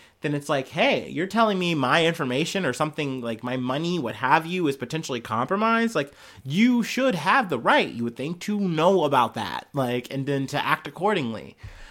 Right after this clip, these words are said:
Uh, to deprive that of you, it, it seems criminal. Seems like something that would be very bad.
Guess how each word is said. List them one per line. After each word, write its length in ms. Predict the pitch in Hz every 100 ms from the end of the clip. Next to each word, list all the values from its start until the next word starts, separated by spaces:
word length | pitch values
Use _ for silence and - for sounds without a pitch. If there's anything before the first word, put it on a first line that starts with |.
| - -
Uh, 240 | 117 117
to 140 | 117 135
deprive 380 | 117 151 226
that 100 | 170
of 100 | 123
you, 220 | 120 123 123
it, 100 | 123
it 160 | 127
seems 240 | - 160 -
criminal. 400 | 226 208 117 -
Seems 340 | - 131 143
like 380 | 135 131 131 131
something 260 | 143 139 139
that 100 | 131
would 100 | 123
be 100 | 127
very 220 | 120 120
bad. 500 | 110 113 117 95